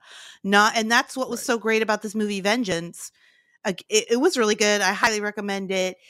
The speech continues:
Speaker 1: And, and it was there. And even in the beginning, you think that he is gonna go for these tropes of these. It's about a New York City podcaster slash writer who f-, goes to this small Texas town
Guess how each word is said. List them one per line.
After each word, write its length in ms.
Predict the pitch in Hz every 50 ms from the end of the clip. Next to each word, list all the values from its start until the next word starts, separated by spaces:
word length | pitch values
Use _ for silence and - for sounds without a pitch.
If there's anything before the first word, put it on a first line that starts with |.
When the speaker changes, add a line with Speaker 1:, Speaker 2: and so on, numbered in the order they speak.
| - - - _ -
Speaker 1:
And, 240 | 214 208 214 220 -
and 140 | 247 233 240
it 100 | 240 185
was 240 | 233 277 302 294 285
there. 160 | 240 240 240 -
And 160 | 226 233 240
even 320 | 220 240 254 269 277 302 302
in 80 | 294
the 80 | 269 247
beginning, 420 | 226 226 190 262 277 277 254 233
you 160 | 220 214 208 196
think 480 | - - _ - 294 294 254 233 214 _
that 100 | - 208
he 320 | 208 - 220 214 - - 262
is 240 | 269 277 254 208 -
gonna 240 | - 220 208 202
go 240 | 180 - 214 214 214
for 160 | 220 - 202
these 220 | 180 185 180 - -
tropes 640 | - - - 247 226 185 - _ _ - - - -
of 80 | 170
these. 200 | 185 185 185 - - _ - - _ _
It's 160 | - 185 -
about 240 | 208 175 202 202 196
a 100 | 190 190
New 300 | 190 196 202 220 226 240
York 640 | 254 254 254 247 233 220 214 214 214 _ - - - _ _ _
City 420 | - - - 220 208 196 190 180
podcaster 720 | - - - 202 202 202 196 - - 214 202 202 - 202 196
slash 400 | - - 185 185 185 180 - -
writer 380 | 196 202 196 196 196 190 190 - - - _ _ _
who 160 | - 226 196
f-, 40 | 180 - _ _ - 208 196 -
goes 420 | - 214 214 220 226 226 - -
to 100 | - 240
this 180 | 196 196 180 -
small 440 | - - 202 202 202 208 208 208 208
Texas 500 | - 233 202 - - - 190 190 - -
town 540 | - 196 175 170 170 165 170 170 170 175